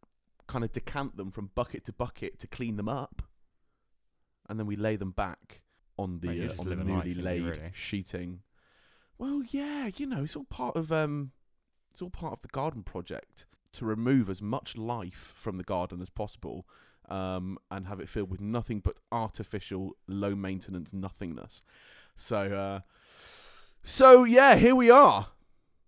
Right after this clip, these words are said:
Speaker 1: episode three. We hope that you've enjoyed the first few episodes of It's Time for a Cream Tea. Our wildest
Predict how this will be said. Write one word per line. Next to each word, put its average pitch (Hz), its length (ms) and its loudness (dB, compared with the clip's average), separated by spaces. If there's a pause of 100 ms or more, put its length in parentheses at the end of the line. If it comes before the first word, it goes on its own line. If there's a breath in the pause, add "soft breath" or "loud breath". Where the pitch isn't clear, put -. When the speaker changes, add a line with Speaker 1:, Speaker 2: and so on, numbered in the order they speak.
(640)
Speaker 1:
episode 135 400 -2
three. 117 420 -4 (760)
We 120 160 0
hope 131 220 0
that 117 120 -4
you've 104 200 -6
enjoyed 98 600 -4 (520)
the 110 60 -16
first - 460 -6 (120)
few 101 240 -4
episodes 95 500 -8
of 92 80 -16 (200)
It's - 160 -12
Time 107 220 -6
for 104 120 -6
a 98 40 -6
Cream 104 240 -4
Tea. 117 320 -2 (1080 soft breath)
Our 143 180 8
wildest 165 440 8